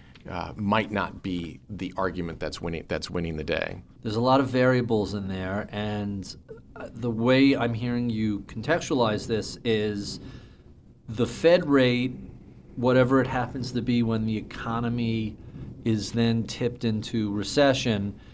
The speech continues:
Speaker 2: is gonna be informative as to the broader macro cycle as to whether or not,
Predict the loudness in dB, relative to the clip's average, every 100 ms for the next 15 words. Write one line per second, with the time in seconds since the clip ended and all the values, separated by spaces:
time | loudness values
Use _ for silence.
0 | -20 -6 -2 0 2 2 2 2 2 0
1 | -4 -2 2 4 4 4 4 2 -2 -2
2 | 2 2 0 -4 0 4 4 4 0 -2
3 | -12 -20 -18 -2 -2 0 2 4 6 6
4 | 4 2 -2 -12 -20 -20 -6 -2 -2 2
5 | 2 4 2 4 4 2 2 0 0 2
6 | 0 0 0 0 -2